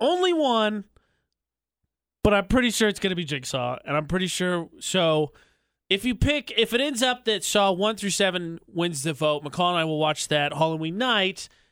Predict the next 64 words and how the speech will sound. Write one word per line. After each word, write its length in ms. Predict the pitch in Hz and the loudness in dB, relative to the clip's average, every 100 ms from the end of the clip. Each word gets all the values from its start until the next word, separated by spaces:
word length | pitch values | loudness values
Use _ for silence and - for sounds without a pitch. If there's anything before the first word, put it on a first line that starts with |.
| _ | _
We 140 | 165 | -2
will 140 | 170 156 | 0 0
be, 500 | 170 170 165 156 - | 0 0 0 -2 -4
uh, 140 | 143 139 | -4 -2
Snapchatting 760 | - 208 196 196 180 165 160 | 0 2 0 0 0 0 -2
on 80 | 151 | -2
V 140 | 156 | -2
F 100 | 160 | -2
X's 260 | 156 151 147 | -2 -4 -4
Snapchat 560 | 156 143 - 147 139 - | -4 -4 -4 -4 -4 -8
throughout 380 | 147 147 139 - | -4 0 0 -2
the 60 | |
evening. 500 | 139 139 117 113 101 - _ _ _ _ _ _ _ | -4 -4 -6 -14 -16 -20 _ _ _ _ _ _ _
If 640 | 170 175 175 160 - - - _ _ _ _ | -2 0 0 -2 -10 -16 -20 _ _ _ _
Jigsaw 480 | - 254 220 240 226 | -4 -4 0 2 2
ends 220 | 214 185 | 2 0
up 100 | 202 | -2
being 200 | 190 185 | 0 -2
the 80 | 165 | -4
choice, 400 | - 165 156 - | -2 0 0 -2
McCall 340 | 156 156 175 | -6 -2 0
and 80 | 175 | 2
I 120 | 160 | 2
will 160 | 165 160 | 2 0
end 140 | 156 | -2
up 100 | 151 | -2
going 280 | 143 151 151 | -2 -2 -2
this 180 | 139 - | -4 -6
weekend 600 | 190 220 165 175 156 151 | -4 -4 -2 -2 0 -4
so 200 | 139 156 | -4 -2
that 140 | 143 135 | -2 -4
we 120 | 143 | -2
have 220 | 143 131 | -2 -2
more 200 | 139 135 | -4 -6
time 280 | 131 127 123 | -2 -4 -2
and 80 | 120 | -4
don't 100 | 120 | -6
have 100 | 113 | -6
to 60 | |
be 120 | 120 123 | -4 -4
up, 160 | 117 | -4
you 80 | 123 | -8
know, 160 | 110 113 _ _ | -12 -14 _ _
for 100 | - | -8
McCall, 420 | 139 120 131 123 117 | -6 -4 -2 -2 -4
in 140 | 147 | -6
McCall's 340 | 139 151 131 | -6 -4 -6
case, 300 | - 127 127 | -6 -10 -10
at 100 | 127 110 _ _ _ _ - | -12 -14 _ _ _ _ -6
the 60 | |
crack 260 | 190 170 160 | 0 0 0
of 60 | |
dawn. 280 | 160 156 156 | -2 0 0
Not 140 | 175 190 | -2 -2
even 120 | 139 | -4
a 40 | |
crack 180 | - 143 | -6 -8
of 40 | 127 | -6
dawn. 100 | 147 | -8
You 80 | 190 | -6
beat 160 | 214 | -8
the 80 | 160 | -6
sun 280 | - 185 160 | -6 -6 -6
up, 120 | 135 | -8